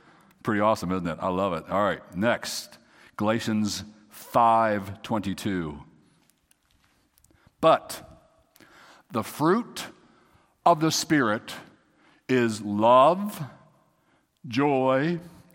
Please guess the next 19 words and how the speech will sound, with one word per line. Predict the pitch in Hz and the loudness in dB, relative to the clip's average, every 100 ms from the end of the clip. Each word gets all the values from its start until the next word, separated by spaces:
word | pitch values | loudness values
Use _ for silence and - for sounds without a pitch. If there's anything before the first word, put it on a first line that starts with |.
| _ _ _ _ _ _ _ _ _ _ _ _ - | _ _ _ _ _ _ _ _ _ _ _ _ 0
peace." | 254 233 - - - - - - _ _ _ _ | 2 2 -4 -8 -10 -12 -16 -20 _ _ _ _
There | 127 | 0
are | 120 | 2
more | 135 135 | 2 2
of | 107 | 2
them, | 107 | 0
but | 104 | 2
I | 110 | 0
stopped | - 143 123 - | 2 2 2 0
the | |
list | 123 127 - | 0 0 -2
at | 123 - | -6 0
peace, | 147 104 - - - - - - | 0 2 -4 -6 -8 -14 -20 -20
'cause | - | -6
that's | 107 120 | -4 -2
the | 123 | -2
one | 123 | -2
we're | 117 123 | 0 2
after. | 127 - 90 76 | 0 -2 -8 -10